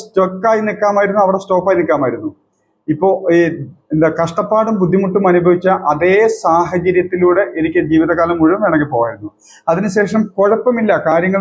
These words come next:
നടന്നു പോകുന്ന അതേ ജീവിത സാഹചര്യത്തിലൂടെ എനിക്ക് ജീവിതകാലം മുഴുവൻ നടന്നു പോകാമായിരുന്നു. അതല്ലെങ്കിൽ ഇനി അങ്ങോട്ട്, ഇനി അങ്ങോട്ട് വളരാനുള്ള സാധ്യതയും ഇനി അങ്ങോട്ടുള്ള വളർച്ച തന്നെയാണ് മുമ്പിലുള്ള ലക്ഷ്യം. അപ്പൊ ഏത്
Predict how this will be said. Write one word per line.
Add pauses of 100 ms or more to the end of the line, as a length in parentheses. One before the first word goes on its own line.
നടന്നു
പോകുന്ന
അതേ (160)
ജീവിത (100)
സാഹചര്യത്തിലൂടെ (320)
എനിക്ക്
ജീവിതകാലം
മുഴുവൻ
നടന്നു
പോകാമായിരുന്നു. (480)
അതല്ലെങ്കിൽ (400)
ഇനി (220)
അങ്ങോട്ട്, (100)
ഇനി
അങ്ങോട്ട്
വളരാനുള്ള (100)
സാധ്യതയും
ഇനി
അങ്ങോട്ടുള്ള
വളർച്ച
തന്നെയാണ്
മുമ്പിലുള്ള (100)
ലക്ഷ്യം. (380)
അപ്പൊ (220)
ഏത്